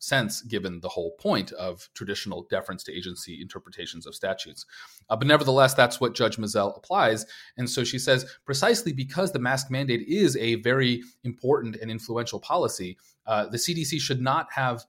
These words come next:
deference to decide whether it has the ability to do so. It is up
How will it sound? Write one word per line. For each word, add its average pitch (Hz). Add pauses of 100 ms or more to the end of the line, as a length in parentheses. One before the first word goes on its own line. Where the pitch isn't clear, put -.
deference 135
to -
decide 139
whether 123
it 117
has 113
the 113
ability 98
to -
do 110
so. 85 (240)
It 117
is 117
up 110